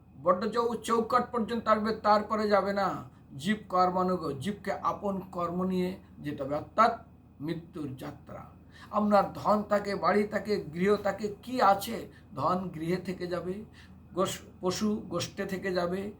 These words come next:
আত্মীয় স্বজন শ্মশান পর্যন্ত আসবে, স্ত্রী গো-, চৌকাঠ পর্যন্ত আসবে ঘরের, আপনাকে একাই যেতে হবে সমস্ত ধনকে রেখে দিয়ে। একটা সূচের মাথায় যতটুকু সম্পদ আসবে, নিতে পারবেন না। এই জন্য আলেকজান্ডার দ্য গ্রেট সারা পৃথিবীর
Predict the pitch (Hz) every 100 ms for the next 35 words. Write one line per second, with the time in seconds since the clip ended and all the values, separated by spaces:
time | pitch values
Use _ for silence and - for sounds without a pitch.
0 | - - - 196 - 208 208 220 - 175
1 | 202 208 208 202 196 190 202 214 214 -
2 | 214 - 220 233 156 180 180 151 143 190
3 | 202 - 214 214 208 214 202 202 202 190
4 | 180 196 208 - - - - 151 156 143
5 | 139 131 - - - - 147 170 170 151
6 | 135 139 135 139 - - - 160 160 -
7 | 139 127 127 139 143 135 127 127 131 -
8 | - - - - - - 202 196 - 190
9 | 180 - 208 - 202 175 175 175 170 160
10 | 165 170 175 202 196 - 139 127 143 147
11 | 139 143 139 - - - 135 135 143 139
12 | 139 - 220 254 247 240 302 269 254 233
13 | 226 190 240 240 - - - 302 311 320
14 | 349 359